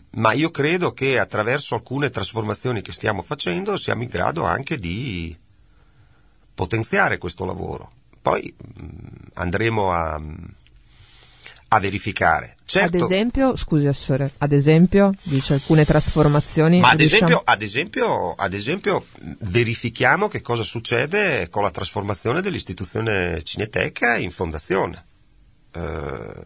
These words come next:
Speaker 1: per esempio, se ci sono bibliotecari che rimangono all'interno, come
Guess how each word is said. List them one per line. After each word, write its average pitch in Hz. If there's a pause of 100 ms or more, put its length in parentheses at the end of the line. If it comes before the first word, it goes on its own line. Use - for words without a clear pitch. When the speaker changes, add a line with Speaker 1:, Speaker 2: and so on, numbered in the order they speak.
Speaker 1:
per 90
esempio, 120
se 87
ci -
sono 110
bibliotecari 92 (380)
che 95
rimangono 92
all'interno, 87
come 80